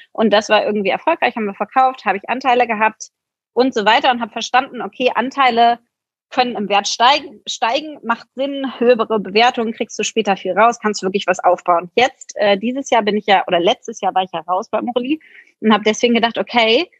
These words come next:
wenn ich jetzt keine Anteile mehr da hab, muss ich irgendwie mir mal andere Companies angucken und schauen, ob ich da Anteile erwerben kann. Und das ist ja das Tolle an der Börse, dass man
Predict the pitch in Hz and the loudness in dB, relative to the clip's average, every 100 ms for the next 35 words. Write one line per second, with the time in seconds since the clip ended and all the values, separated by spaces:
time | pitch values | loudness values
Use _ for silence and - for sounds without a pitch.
0 | _ - 226 233 240 - 214 - 254 330 | _ -6 -4 -2 -4 -2 -2 0 -2 0
1 | 233 220 208 196 208 277 240 - 214 220 | 0 0 -2 2 2 2 -2 -6 -16 -20
2 | - 214 214 214 208 202 190 190 - 240 | -16 -14 -10 -8 -4 -4 -2 -2 -4 -6
3 | 208 - 175 175 175 - 180 - 196 214 | -8 -8 -10 -8 -10 -4 -6 -4 -8 -6
4 | 185 - 190 190 202 185 185 - 185 208 | -4 0 4 4 4 0 -2 2 4 4
5 | 208 _ _ _ _ _ - - 202 202 | 0 _ _ _ _ _ -20 -4 -2 -2
6 | - 175 185 175 175 180 185 180 170 170 | -2 -2 -2 -2 0 0 -2 -10 -12 -10
7 | 196 196 190 196 - 196 170 185 175 190 | -8 -2 -2 -2 0 2 2 2 2 4
8 | 214 262 247 208 202 202 202 | 4 4 0 2 0 0 -2